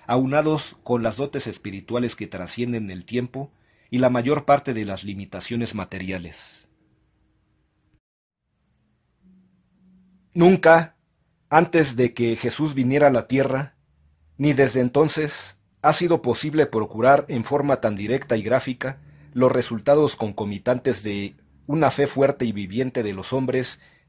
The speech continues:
y mujeres mortales. Para repetir estos fenómenos sería necesario que llegáramos ante la presencia inmediata de Miguel, el Creador, y lo halláramos tal,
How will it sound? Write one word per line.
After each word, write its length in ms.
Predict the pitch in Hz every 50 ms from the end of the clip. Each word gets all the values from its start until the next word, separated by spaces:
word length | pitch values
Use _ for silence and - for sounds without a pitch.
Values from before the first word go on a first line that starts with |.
| _
y 100 | - 131
mujeres 420 | 127 127 117 - 151 147 147 - 113
mortales. 840 | 110 107 101 95 - 110 104 98 95 - - - - - - - _ _ _ _ _ _ _ _ _ _ _ _ _ _ _ _ _ _ _ _ _ _ _ _ _ _ _ _ _ _ _ _ _ _ _ _ _ _ _ _ _
Para 200 | - 143 151 147
repetir 480 | 139 139 135 - 127 123 - 165 170 165
estos 240 | 160 - 147 -
fenómenos 540 | - 123 110 117 135 143 143 131 135 139 131
sería 280 | - 120 107 120 135 135
necesario 580 | 127 120 - - 98 - 123 120 127 131 123
que 300 | - - 101 101 104 101
llegáramos 600 | 92 104 107 107 127 135 139 135 131 127 120 -
ante 260 | 113 101 95 - 101 98
la 160 | 95 92 -
presencia 440 | 107 98 - - 127 123 - - 123
inmediata 680 | 110 101 98 98 101 107 123 123 - - 117 117 - _ _ _ _ _ _
de 140 | 120 123 123
Miguel, 560 | 123 123 110 120 143 143 127 107 98 _ _ _ _ _ _ _ _ _ _ _ _ -
el 160 | 135 127 -
Creador, 500 | 131 131 127 120 120 127 123 120 - - _ _ _ _ _ _ _ _ _ _ _ _ _ _ _ _ _ _ _ _ _ _ _
y 120 | 156 143
lo 120 | 139 143
halláramos 560 | 131 127 143 170 165 160 160 160 160 147 - -
tal, 220 | 143 151 147